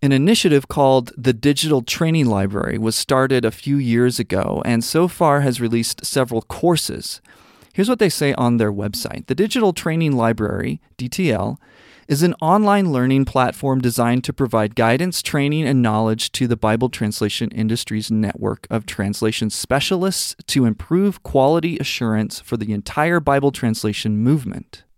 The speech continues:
The D T L curates excellent Bible translation training content for use by individuals and agencies across the globe.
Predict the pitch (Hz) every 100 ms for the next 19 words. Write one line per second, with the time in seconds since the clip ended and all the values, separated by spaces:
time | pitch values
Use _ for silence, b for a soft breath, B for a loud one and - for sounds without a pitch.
0 | _ _ - 151 175 202 - 190 160 165
1 | - - 180 151 113 160 - - 156 -
2 | - 180 185 - 127 127 139 151 - 135
3 | - 123 - 120 - 139 147 151 143 -
4 | 127 120 117 110 - 123 120 123 - 107
5 | 113 117 113 113 170 190 180 180 165 117
6 | - 147 151 156 - 135 131 - - 113
7 | 120 - 123 107 110 101 -